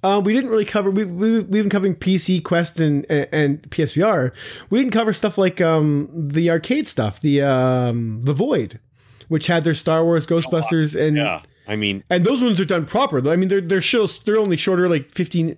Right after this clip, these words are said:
Speaker 1: twenty minute experiences, but they are full on proper V R experiences from what I've seen, I guess.
Speaker 2: Kind of, but they're almost kinda like, but they're like these, some of these experiences, like, they're like Battlefront.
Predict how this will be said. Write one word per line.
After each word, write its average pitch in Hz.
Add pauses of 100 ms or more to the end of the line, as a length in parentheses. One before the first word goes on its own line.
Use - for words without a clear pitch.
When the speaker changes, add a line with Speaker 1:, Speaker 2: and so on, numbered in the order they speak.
Speaker 1:
twenty 165
minute 143
experiences, 139 (400)
but 196
they 226
are 185
full 202
on 175 (460)
proper 208
V 147
R 143
experiences 131
from 180
what 160
I've 123
seen, 180
I 117
guess. 202
Speaker 2:
Kind 247
of, 135
but 147
they're 170
almost 185
kinda 170
like, 160 (220)
but 170
they're 175
like 131
these, 127
some 131
of 135
these 120
experiences, 113
like, 107
they're 120
like 107
Battlefront. 107